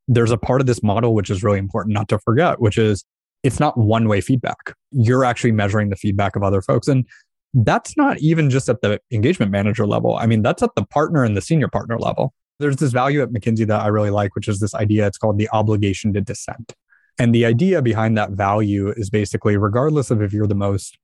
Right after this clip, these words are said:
junior person in the room, the newest person in the room, you have no context, whatever it is, your obligation is to dissent. It's basically to help your team kind of find truth. You can take that in one sense and say, "Okay, great, that's truth in the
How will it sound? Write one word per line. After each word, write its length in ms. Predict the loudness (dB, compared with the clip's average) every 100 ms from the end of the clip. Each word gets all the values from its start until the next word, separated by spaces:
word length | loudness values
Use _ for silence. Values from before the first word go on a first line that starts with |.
| _ 2
junior 300 | 4 2 2
person 260 | 0 2
in 80 | 2
the 80 | 2
room, 300 | 2 2 0
the 60 |
newest 320 | 0 0 -2 -2
person 240 | -2 -2
in 20 |
the 80 | -2
room, 240 | 0 0
you 60 | 0
have 80 | 0
no 140 | 0
context, 460 | 0 -2 -2 -4 0
whatever 280 | 0 2 2
it 40 |
is, 320 | 2 0 -4 -14 _ _ _ _ _
your 280 | 2 2 2
obligation 720 | 2 2 2 2 0 0 -2
is 260 | -2 -4 -2
to 100 | -2
dissent. 400 | 0 -2 -6 -8 _
It's 120 | -2
basically 420 | 2 2 2 2 2
to 60 |
help 220 | 0 -2
your 100 | -2
team 280 | -4 -2 -2
kind 160 | 0 -4
of 60 |
find 260 | -2 -4 -4
truth. 340 | -8 -12 -16 -20 _ _ _ 2
You 160 | 2
can 160 | 4 2
take 260 | 2 0
that 240 | 0 0 2
in 160 | 0
one 180 | 2 0
sense 300 | 0 -2 -2
and 120 | -4
say, 120 | 0 0
"Okay, 180 | 0
great, 300 | 0 0 -2 -2
that's 180 | -4 -2
truth 320 | -2 0 2
in 120 | 2
the 120 | 0